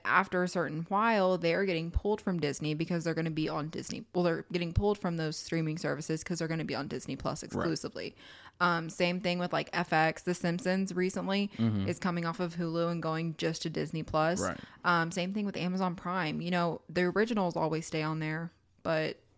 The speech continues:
Speaker 1: we can't guarantee that that movie's gonna be on there whenever you listen to this episode.
Speaker 2: Right. So please don't get mad at us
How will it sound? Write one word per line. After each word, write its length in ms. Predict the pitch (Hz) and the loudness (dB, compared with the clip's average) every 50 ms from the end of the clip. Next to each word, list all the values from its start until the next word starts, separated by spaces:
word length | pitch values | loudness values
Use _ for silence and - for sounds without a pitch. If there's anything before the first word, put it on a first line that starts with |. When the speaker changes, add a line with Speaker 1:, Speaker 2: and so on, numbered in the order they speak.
| - _ _ _ _ _ _ _ - | -20 _ _ _ _ _ _ _ -2
Speaker 1:
we 120 | 170 190 190 | 0 0 2
can't 260 | - 214 208 180 175 | 4 2 2 2 2
guarantee 520 | 170 175 175 165 165 165 - - 175 165 156 | 2 2 2 2 0 -2 -2 -2 -2 -2 -2
that 140 | - 156 - | -2 -2 -2
that 120 | 151 147 | -2 0
movie's 260 | 160 160 160 160 156 165 | 0 0 -2 -2 -2 -2
gonna 100 | 160 151 | -4 -2
be 160 | 147 156 156 151 | -2 -2 0 0
on 200 | 156 156 156 151 | 0 0 0 0
there 140 | 151 151 | -2 -2
whenever 260 | 165 165 156 135 139 143 | -2 -4 -4 -4 -4 -6
you 100 | 143 147 | -6 -6
listen 220 | 143 - - - | -6 -6 -6 -6
to 60 | - 131 | -6 -8
this 160 | 143 - - | -6 -4 -4
episode. 560 | 139 - - - - - - - 90 165 175 - | -4 -4 -4 -8 -8 -8 -8 -8 -10 -10 -10 -6
Speaker 2:
Right. 220 | - 90 90 - - - - | -6 -6 -6 -6 -10 -12 -8
So 200 | - - 95 85 | -4 -2 -2 0
please 220 | 82 - 127 147 | 2 2 2 2
don't 100 | 170 202 | 2 2
get 120 | 214 240 214 | 0 2 2
mad 120 | 208 220 | 2 2
at 100 | 233 226 | 2 2
us 340 | 151 113 123 196 - - - | 2 2 2 0 -2 -8 -14